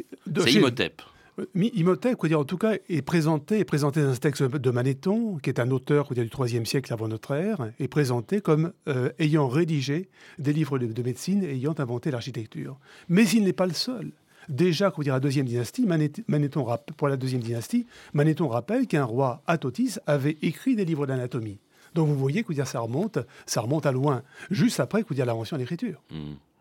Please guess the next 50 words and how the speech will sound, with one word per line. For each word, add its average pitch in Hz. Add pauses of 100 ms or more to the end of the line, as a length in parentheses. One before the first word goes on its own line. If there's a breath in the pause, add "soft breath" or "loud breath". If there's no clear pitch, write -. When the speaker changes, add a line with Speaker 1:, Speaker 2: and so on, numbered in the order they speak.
(440 loud breath)
Speaker 2:
Alors 107
donc, 98
donc, 90
deux 104
mille 104
quatre 92
cents 87
ans 85
avant 76
Hippocrate, 82
voilà 80
qu'on 78
invente 80 (120)
la 76
médecine, 78
euh, 64 (340 loud breath)
avant 85
lui. 156 (260 loud breath)
Et 101
puis 147
alors 156
toujours 147
avec, 113
euh, 98 (240 loud breath)
toujours 120
le 110
tout 135
mêlé 127 (220 loud breath)
de 123
religion. 82
Vous 107
citez 139 (240 loud breath)
un, 80
un 85
très 139
vieux 104
texte -
qui -
s'appelle 123
le 78
Papyrus 131
de 69
Brooklyn, 98
parce 73
que -
tout -
simplement 76
il 73
est 62
entreposé 71